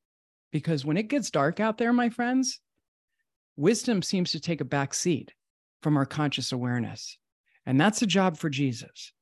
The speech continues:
So ask, seek, knock, so that the door would open. This is a job for Jesus.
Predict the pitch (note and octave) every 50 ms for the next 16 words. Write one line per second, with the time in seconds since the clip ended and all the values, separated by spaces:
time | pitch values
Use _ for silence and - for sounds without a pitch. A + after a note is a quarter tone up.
0 | _ _ _ _ _ _ _ - - - C3+ B2+ - - - C#3+ E3+ E3 C3+ A#2
1 | - - - - - - - _ _ _ _ _ _ _ _ _ - - - -
2 | - - G#3+ G3 D3+ - - - - - - _ _ _ _ _ _ _ _ _
3 | _ _ _ _ _ _ _ _ - C#3+ D3 D3+ C#3 B2 A#2+ - - - - -
4 | - _ _ _ _ _ _ _ _ _ _ _ _ _ _ _ _ _ _ _
5 | - - - E3 C#3 D3+ C#3 - D#3 C3+ D3+ C#3+ D3 D3 C#3+ - C#3 C#3+ D3 C3+
6 | B2+ A2 G#2+ A2 - - - - _ _ _ _ _ _ _ _ _ - - D3
7 | D#3 C#3+ - D#3+ D3+ D3 E3+ D3+ C3+ D3 C#3+ C3+ C3 C3 - - C#3+ B2+ B2+ B2
8 | A#2 A2+ - - - - - - -